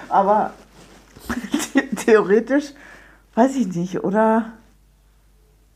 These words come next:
Ha. Und es ist keiner da, der, den ich anrufen kann, der mir helfen könnte. Es sind gerade alle im Urlaub, oder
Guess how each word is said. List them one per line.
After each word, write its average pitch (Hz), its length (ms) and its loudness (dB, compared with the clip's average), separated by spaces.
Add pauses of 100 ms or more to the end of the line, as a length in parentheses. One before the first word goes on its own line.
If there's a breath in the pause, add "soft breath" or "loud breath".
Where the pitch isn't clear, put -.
(360)
Ha. 180 160 0 (200)
Und 240 180 2
es 254 120 2
ist 277 180 -4
keiner 285 360 0
da, 247 240 4
der, 233 480 2
den 214 200 -8
ich - 160 -10
anrufen 226 440 -4
kann, 202 340 -6
der 190 120 -2
mir 190 160 -2
helfen 170 260 -2
könnte. 160 240 -2
Es 160 100 -6
sind 202 140 -4
gerade 180 240 2
alle 208 140 2
im 165 120 -4
Urlaub, 151 360 2
oder 185 140 0